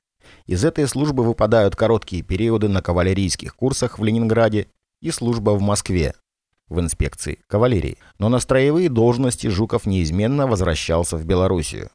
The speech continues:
Тут с тысяча девятьсот двадцать второго по тридцать девятый год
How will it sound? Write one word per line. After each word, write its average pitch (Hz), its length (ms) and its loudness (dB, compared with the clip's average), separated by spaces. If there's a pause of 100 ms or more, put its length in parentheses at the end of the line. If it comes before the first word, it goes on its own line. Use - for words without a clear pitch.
(300)
Тут 147 260 -2 (260)
с - 100 -18
тысяча 151 380 -2
девятьсот 127 420 0
двадцать 104 360 0
второго 104 420 2
по 90 160 0
тридцать 92 320 -4
девятый 85 380 -2
год 113 320 -2